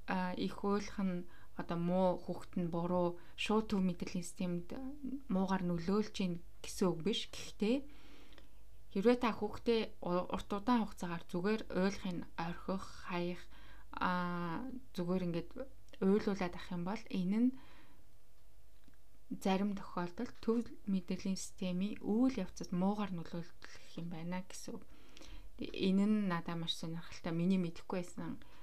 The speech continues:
а, мэдээлэл байсан. Тэгээ маш олон бас судалгааны үр дүнгууд хүүхдийг анхаарах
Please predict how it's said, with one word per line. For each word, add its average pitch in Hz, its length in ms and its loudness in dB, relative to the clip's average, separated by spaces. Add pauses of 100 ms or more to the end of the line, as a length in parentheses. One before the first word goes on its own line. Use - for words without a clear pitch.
(320)
а, 180 640 -2 (300)
мэдээлэл 175 560 2
байсан. 196 480 -4 (500)
Тэгээ 185 140 4
маш 202 240 8
олон 294 480 10 (800)
бас 196 320 0
судалгааны 208 480 4
үр 185 240 4
дүнгууд 180 500 2
хүүхдийг 254 640 2 (500)
анхаарах 220 720 2